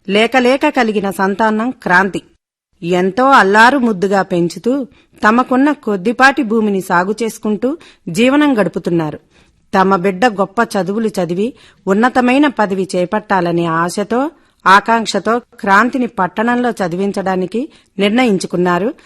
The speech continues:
సులోచన, సుబ్బారావు దంపతులు. తమ తాహతకు మించినదైనా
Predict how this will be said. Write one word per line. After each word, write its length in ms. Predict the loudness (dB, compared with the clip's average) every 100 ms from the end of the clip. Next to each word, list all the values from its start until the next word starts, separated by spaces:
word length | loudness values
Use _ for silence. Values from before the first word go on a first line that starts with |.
| _ -4
సులోచన, 560 | 0 2 2 2 0
సుబ్బారావు 500 | -2 -4 0 0 0
దంపతులు. 480 | -2 -4 -6 -8 -12 _ _ _ _ _ _ 2
తమ 120 | 2 4
తాహతకు 580 | 6 6 6 2 0
మించినదైనా 880 | 2 2 2 0 2 2 2 2 0